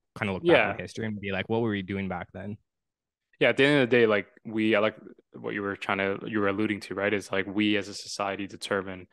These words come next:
Speaker 2: um, the consequences, the reaction to journalism, right? Like, at the end of the day, it's a news article.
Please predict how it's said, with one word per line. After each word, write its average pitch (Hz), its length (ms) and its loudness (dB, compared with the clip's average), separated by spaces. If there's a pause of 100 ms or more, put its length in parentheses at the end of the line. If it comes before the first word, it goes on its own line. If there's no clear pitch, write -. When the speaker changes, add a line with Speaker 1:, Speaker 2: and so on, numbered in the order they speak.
(480)
Speaker 2:
um, 95 600 -4
the 101 100 -6
consequences, 98 720 -4
the 98 100 -6
reaction 98 640 -4
to 110 180 -4
journalism, - 520 -8
right? 113 280 -4
Like, 101 200 -6
at 107 100 -6
the 113 60 -2
end 110 100 -2
of 104 60 0
the 101 40 -2
day, 98 200 -2
it's 95 160 -8
a 101 40 -8
news 104 220 -4
article. 98 460 -6